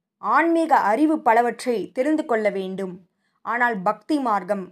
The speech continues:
அப்படியல்ல, மிகவும் சுலபமான வழி. அதனை சுவாமி மிக அழகாக ஒரு கதையில் எடுத்து கூறியிருக்கிறார். இரண்டு நண்பர்கள் இருக்கின்றனர்.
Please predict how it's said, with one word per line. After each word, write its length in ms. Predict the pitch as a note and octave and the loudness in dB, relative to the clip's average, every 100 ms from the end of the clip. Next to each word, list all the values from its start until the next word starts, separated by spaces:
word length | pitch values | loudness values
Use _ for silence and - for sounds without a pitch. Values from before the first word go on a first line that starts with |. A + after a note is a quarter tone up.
| - | -12
அப்படியல்ல, 560 | F#3+ B3 A3 G3+ G3 F3+ D#3+ - _ _ | -10 -6 -4 -4 -6 -8 -12 -18 _ _
மிகவும் 380 | G#3 B3 C4 A#3 - _ _ _ | -4 -2 -2 -6 -12 _ _ _
சுலபமான 600 | - D4 D#4 D4 C#4+ C#4+ | 0 4 4 4 2 2
வழி. 320 | G#3 G3 G3 F3 - _ _ _ _ _ - | 0 -2 -6 -10 -14 _ _ _ _ _ -10
அதனை 280 | B3+ E4 C4+ | -2 0 -2
சுவாமி 420 | - C4+ D#4 F4+ | 0 4 4 4
மிக 200 | B3 A#3 D4+ | -2 2 4
அழகாக 520 | A#3 C4 C#4+ C#4+ D4 | 6 6 6 6 4
ஒரு 180 | A#3+ G3 | 0 -2
கதையில் 460 | - A3+ C4+ C4 F#3 - _ | 2 2 2 -2 -6 -10 _
எடுத்து 340 | G#3+ A#3 B3 A#3 | -4 -4 -4 -4
கூறியிருக்கிறார். 840 | A#3+ A3+ G#3 F#3 G#3 F#3+ F3 A#3 _ _ _ G#3+ | -4 -2 -4 -4 -2 0 -2 -4 _ _ _ -4
இரண்டு 380 | C#4 F4+ D4+ A3+ | 0 2 0 0
நண்பர்கள் 540 | G#3+ D4 E4 C4 A3+ | 0 2 2 2 -2
இருக்கின்றனர். 720 | G#3+ G#3 G#3+ G3+ F#3 F#3+ | -4 -6 -8 -6 -2 -2